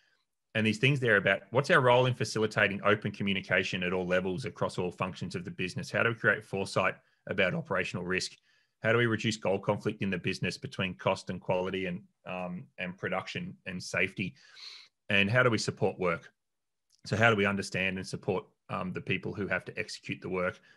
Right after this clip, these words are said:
through kind of organizational, um, um, decisions and, and organizational support?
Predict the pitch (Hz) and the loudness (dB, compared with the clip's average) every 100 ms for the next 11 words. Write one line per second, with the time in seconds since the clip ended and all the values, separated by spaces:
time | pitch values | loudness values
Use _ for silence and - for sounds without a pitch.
0 | _ - 95 - 92 90 87 95 92 90 | _ -4 -4 -2 -2 -2 -4 -4 -4 -4
1 | 82 90 - 87 85 - 92 85 87 85 | -2 -4 -4 -6 -8 -6 -4 -4 -4 -6
2 | - - - - _ _ _ 95 92 90 | -10 -20 -20 -20 _ _ _ -4 0 0
3 | 87 85 - - 95 101 87 87 87 90 | 0 -4 -6 -6 -4 -2 -2 -2 -2 -2
4 | 87 85 87 - 90 87 90 85 90 85 | -2 -2 -4 -4 -4 -4 -4 -4 -4 -6
5 | - _ - 90 - 85 - 87 | -8 _ -12 -12 -10 -6 -2 -2